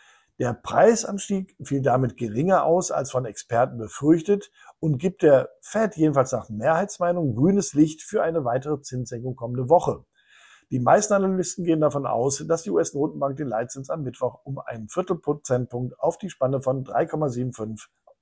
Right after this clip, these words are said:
bis vier Prozent senken wird, obwohl die Inflationsrate ja für niedrigere Leitzinsen eigentlich noch deutlich zu hoch ist und weit über dem Ziel von zwei Prozent liegt.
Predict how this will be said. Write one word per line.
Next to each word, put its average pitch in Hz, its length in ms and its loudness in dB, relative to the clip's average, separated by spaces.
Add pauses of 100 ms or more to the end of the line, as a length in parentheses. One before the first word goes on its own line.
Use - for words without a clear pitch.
bis 170 460 2
vier 214 180 2
Prozent 123 380 -2
senken 110 300 -6
wird, 170 220 0 (380)
obwohl 120 540 4
die 180 100 4
Inflationsrate 156 800 2
ja 139 160 4
für 131 160 -4
niedrigere 156 640 -2
Leitzinsen 139 500 0 (120)
eigentlich 151 600 -2 (280)
noch 117 160 -6
deutlich 139 420 2
zu 131 100 -4
hoch 123 180 -4
ist 120 120 -8
und 117 140 -12
weit 123 200 -2
über 151 140 -6
dem 139 160 -6
Ziel 120 240 -10
von 135 160 -8
zwei 101 220 -12
Prozent 95 420 -18
liegt. - 300 -20